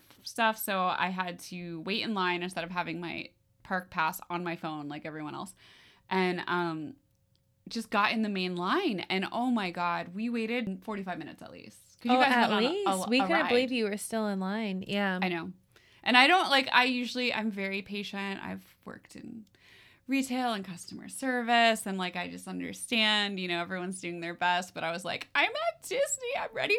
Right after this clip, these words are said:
Speaker 1: for the magic to begin." It was just
Speaker 2: <laughs>
Speaker 1: awful sitting there.
Speaker 2: If you've listened to our Get to Know Us episode, I talk
Speaker 1: <laughs>
Speaker 2: about how I was afraid of Chrissy
Speaker 1: Yeah.
Speaker 2: in the early years. I,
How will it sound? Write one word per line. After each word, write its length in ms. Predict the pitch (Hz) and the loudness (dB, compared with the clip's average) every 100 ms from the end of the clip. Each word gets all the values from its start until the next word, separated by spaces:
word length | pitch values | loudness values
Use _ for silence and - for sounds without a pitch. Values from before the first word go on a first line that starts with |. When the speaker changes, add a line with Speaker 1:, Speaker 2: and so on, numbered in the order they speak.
| 453 | 0
Speaker 1:
for 100 | 440 | -6
the 160 | 392 359 | -6 -6
magic 440 | - - - - | -4 -4 -6 -10
to 100 | - | -12
begin." 600 | 311 302 - - - 240 - | -12 -10 -6 -4 -4 -6 -8
It 60 | 170 | -10
was 240 | 180 185 | -10 -10
just 340 | - 170 180 - | -10 -10 -10 -10
Speaker 2:
<laughs> 100 | - | -2
Speaker 1:
awful 300 | 165 165 170 143 - | -2 -2 -4 -10 -10
sitting 240 | - - 76 | -12 -12 -10
there. 260 | 78 220 - | -10 -10 2
Speaker 2:
If 180 | 262 226 | 2 4
you've 280 | 240 247 247 | 2 0 2
listened 560 | 220 202 240 247 262 262 | 0 0 -2 -4 -6 -4
to 280 | 220 208 196 | -2 0 0
our 200 | 185 185 | -2 -4
Get 180 | 190 190 | -6 -6
to 100 | 208 | -2
Know 160 | 190 185 | -2 -2
Us 180 | 196 - | -4 -6
episode, 500 | 208 214 226 214 214 | -4 -4 0 2 2
I 120 | 202 | 0
talk 260 | 214 190 | -2 -2
Speaker 1:
<laughs> 60 | 196 | -2
Speaker 2:
about 280 | 196 - - - | 0 0 -2 -10
how 200 | - 202 | -2 2
I 140 | 190 | 2
was 160 | 202 196 | 2 0
afraid 480 | 196 - 185 190 208 | -2 -2 0 0 0
of 220 | 240 240 | -2 -4
Chrissy 400 | 349 349 403 427 - | -6 -4 0 0 0
Speaker 1:
Yeah. 240 | 233 190 190 | -4 -6 -2
Speaker 2:
in 140 | 226 220 | 0 2
the 80 | |
early 300 | 214 220 240 | 4 4 4
years. 420 | 269 277 277 285 - - - - | 2 2 2 0 -6 -18 -16 6
I, 240 | 214 214 | 8 8